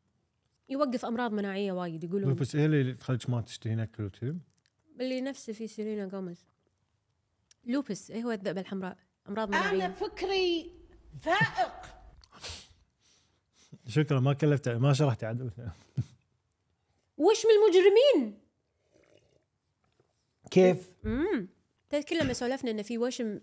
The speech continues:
Speaker 1: المجرم كل ما يذبح شخص يحط
Speaker 2: يحط
Speaker 1: دمعة.
Speaker 2: دمعة، إيه.
Speaker 1: مم. فيتفاخرون إنه يعني، آم، إن أنا قوي وشرير فأستحمل.
Speaker 2: أذكر هذه ابن طاريها بحلقة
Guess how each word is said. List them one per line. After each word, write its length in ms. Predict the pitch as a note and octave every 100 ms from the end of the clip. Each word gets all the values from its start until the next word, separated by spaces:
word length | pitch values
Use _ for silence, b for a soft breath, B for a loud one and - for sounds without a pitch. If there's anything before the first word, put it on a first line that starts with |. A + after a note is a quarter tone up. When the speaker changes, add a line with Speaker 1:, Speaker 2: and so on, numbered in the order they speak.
| -
Speaker 1:
المجرم 600 | G3+ G3 G#3 A#3+ A#3 G3+
كل 160 | B3
ما 100 | A#3
يذبح 240 | A#3 G#3 -
شخص 280 | - -
يحط 180 | G#3+ A3
Speaker 2:
يحط 160 | F#3+ C3+
Speaker 1:
دمعة. 200 | A#2+ C#3+
Speaker 2:
دمعة، 320 | B2+ A2+ G2 -
إيه. 240 | A#2+ A#2 -
Speaker 1:
مم. 260 | A3 G#3+ G#3 _ _ _ _ _ _ _ _ _ _ _ _ -
فيتفاخرون 680 | G#3 G3 - G#3 A#3 A3 G#3
إنه 180 | G3 F#3
يعني، 420 | F#3 F3+ F#3+ F3+ b b b b b -
آم، 640 | G3 G3 F#3+ F#3 F3+ F3 - _ _ _ _ _ _ -
إن 100 | G3+
أنا 240 | - G#3
قوي 460 | G3+ A#3 A#3 G3+ F3+ _ F#3+
وشرير 540 | - A3 G#3 B3+ G3+
فأستحمل. 880 | - F3+ - - A#3+ - F#3+ F3+ F3+ _ _ _ _ -
Speaker 2:
أذكر 220 | C3+ D3
هذه 160 | C#3+ D3
ابن 140 | C3+
طاريها 300 | C3 C#3 D3+
بحلقة 300 | - C3+ B2